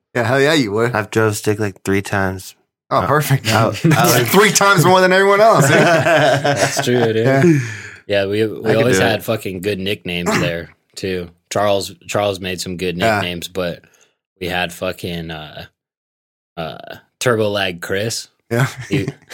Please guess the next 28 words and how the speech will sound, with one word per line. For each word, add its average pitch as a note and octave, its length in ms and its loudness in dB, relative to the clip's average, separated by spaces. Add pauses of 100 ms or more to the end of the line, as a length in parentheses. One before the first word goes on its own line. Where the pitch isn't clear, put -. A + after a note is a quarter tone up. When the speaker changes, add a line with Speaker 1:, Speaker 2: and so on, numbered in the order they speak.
(160)
Speaker 1:
<laughs> - 400 -6
Speaker 3:
he's G#2+ 240 -2
this G#2+ 160 -4
kid. A2 220 -2
He G#2+ 80 -4
was, G2 100 -6
like, F#2+ 120 -2
super B2 440 -2
smart. G2+ 480 -4 (320)
So B2+ 240 0
is A#2 140 -2
Rotha. G#2+ 360 -4
Rotha's F2+ 160 -2
Speaker 1:
Yeah. B2 140 2
Speaker 3:
smart, G2+ 360 -6
too, G2+ 220 -4
but F2+ 140 -8
there's F#2 320 -6
no F#2+ 180 -4
common F2+ 360 -8
sense. E2+ 380 -8
And F2 380 -10 (200)
Cur-, G2+ 240 -4 (340)
Turbo A2 240 0
Lag G2+ 260 0
Chris A2 300 -4
had F#2 240 -6
no F#2+ 580 -2